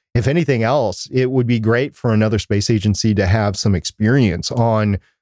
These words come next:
another planet, operating robotics on another planet. Seriously, I think, I think that s-,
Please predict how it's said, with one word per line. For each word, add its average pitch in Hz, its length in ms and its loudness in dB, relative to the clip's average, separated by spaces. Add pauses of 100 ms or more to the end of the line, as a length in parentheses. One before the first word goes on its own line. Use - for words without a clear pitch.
(120)
another 113 300 0
planet, 113 580 -2
operating 107 440 -2
robotics 95 640 -2
on 107 240 0
another 98 280 0
planet. 95 460 -4
Seriously, 113 440 -2
I 92 100 0
think, 117 220 -4
I 104 60 -2
think 113 260 -4
that 101 260 -2
s-, - 160 -10